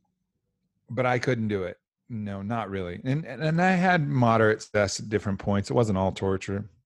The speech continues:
And I also had some beautiful moments with my other paramours. You know, there was, it wasn't all bad. I mean, there were some absolutely amazing parts and I learned a ton.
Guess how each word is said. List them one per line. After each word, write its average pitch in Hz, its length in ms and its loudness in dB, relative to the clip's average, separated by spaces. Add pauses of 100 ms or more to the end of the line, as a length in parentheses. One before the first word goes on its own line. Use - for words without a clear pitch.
(160)
And 104 120 -2
I 101 40 2
also 104 280 0
had 104 220 0
some 104 180 -4
beautiful 107 440 -2
moments 110 580 0
with - 160 -14
my 98 140 -4
other 95 240 -2
paramours. 104 840 -4
You 92 100 -6
know, 90 120 -4
there 95 160 -2
was, 101 240 -4
it - 80 -10
wasn't 123 300 0
all 117 160 2
bad. 95 380 -4 (120)
I - 60 -14
mean, 92 160 -6
there 98 180 -4
were 110 100 -2
some 101 340 -6 (240)
absolutely 110 600 -6
amazing 98 520 -8
parts 92 320 -10
and 98 100 -16
I 90 40 -12
learned 98 360 -10
a 87 40 -18
ton. 92 420 -12